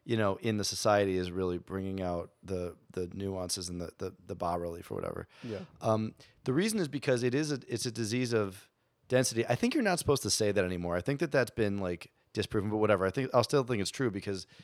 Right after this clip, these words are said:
Speaker 1: it spreads more among places that are denser, whatever. And so th-, it really mimics information, the spread
Speaker 2: Mm.
Speaker 1: of information. It's, it mimics the spread of mores, you know?
Speaker 2: Mm.
Speaker 1: Like, and so,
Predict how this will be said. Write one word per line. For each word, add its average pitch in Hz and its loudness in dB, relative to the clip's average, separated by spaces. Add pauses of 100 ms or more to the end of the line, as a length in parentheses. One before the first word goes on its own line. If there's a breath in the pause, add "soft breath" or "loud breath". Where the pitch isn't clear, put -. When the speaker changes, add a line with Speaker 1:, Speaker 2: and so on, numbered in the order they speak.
(120)
Speaker 1:
it 110 -4
spreads 107 2
more 101 4
among 95 0
places 92 -4
that 95 -6
are 87 -10
denser, 95 -2
whatever. 90 -6 (840 loud breath)
And 120 4
so 123 2 (680)
th-, 170 -10
it 143 -2 (140)
really 175 2
mimics 117 0
information, 101 -4 (100)
the 113 -4
spread 123 4
Speaker 2:
Mm. 107 4
Speaker 1:
of 101 0
information. 98 -4
It's, - -10 (120)
it 127 0
mimics 143 0
the 117 -6
spread 110 2
of 92 -6
mores, 92 -4 (180)
you 117 -4
know? 107 6
Speaker 2:
Mm. 113 -4 (440 loud breath)
Speaker 1:
Like, 110 0
and 113 -4
so, 107 2